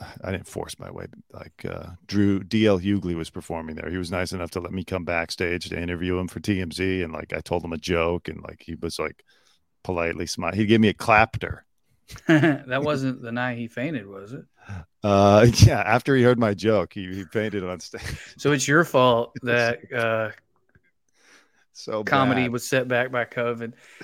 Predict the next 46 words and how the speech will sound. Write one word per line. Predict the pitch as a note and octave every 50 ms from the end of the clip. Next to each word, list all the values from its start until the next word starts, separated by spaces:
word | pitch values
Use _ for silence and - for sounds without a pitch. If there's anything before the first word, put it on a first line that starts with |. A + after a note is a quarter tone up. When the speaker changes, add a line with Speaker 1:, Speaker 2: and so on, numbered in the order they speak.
| C#3 -
Speaker 2:
'Cause | - D3 C3+
I, | E3 E3+ E3+
like, | D#3 D3 D3+ C#3+
I | D3 D#3
remember | E3 E3 E3 E3 D#3
that | C#3+ C3+ C3
happened. | D3 D3+ C#3+ C3
All | B2+ C3 C#3
the | C#3
comics, | C3+ C3+ C3+ C3+ C3 C3 B2+ - - - _
w-, | C#3 B2+ C3 C3
as | C3 A#2+
soon | - - D3
as | C#3 C3+ B2+
we, | B2+ B2 A#2+
like, | A#2 A#2 A#2+ A#2+
found | - B2+ A#2 A#2
out | A#2 A2+ A2+ A2
that | A2 A2
he | A#2
was | A2+ G#2+ A2
gonna | A2 G#2+
be | A2 A2
okay, | A2 G#2+ - - A#2+ A#2+ A#2
we | A2+ A2+ A2+
were | A2 A2
like, | A2 G#2+ A2 A2
"Well, | A2 B2+ D3+ F3 F3 - - _ _ _ _ _ _ _ _ _ _ _ _ _ _ _ _ _ _ _ _ _
comedy's | - - F3+ A3 G3 D3+ C3 A#2 -
fucked." | - - B2+ A#2+ A#2+ B2+ -
Like, | B2 A#2 -
you | F3+
can't | E3+ G#3 G3+ F#3 D#3
have | D#3+ D#3+ D3+
a | C#3
guy | B2+ C#3+ D3 D3 C#3+
that | C3+ C3+ C#3 C#3+ A#2+ B2
big | C3+ C3+ C3 A#2
faint | - - C3+ C3 C3+ C3
on | B2 A#2+ A#2
stage | A#2 - - C3+ C3 B2+ B2+ A#2
and | A#2+ A#2
it | B2
go | A#2+ B2 B2+ A#2+
viral | A#2 A#2+ A#2 A#2+ B2 A#2+ A#2 A2+ A2
and | A2 A2 G#2+